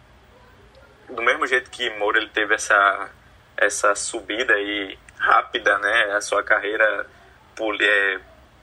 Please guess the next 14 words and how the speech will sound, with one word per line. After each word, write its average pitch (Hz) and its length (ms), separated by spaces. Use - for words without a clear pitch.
é, 101 200
po-, 123 220
da 110 160
polícia 127 480
política 117 480
ali, 107 200
né, 110 220
dele, 104 340
eu 113 180
acredito 123 460
que - 160
ele 131 380
foi 139 420
realmente, 123 840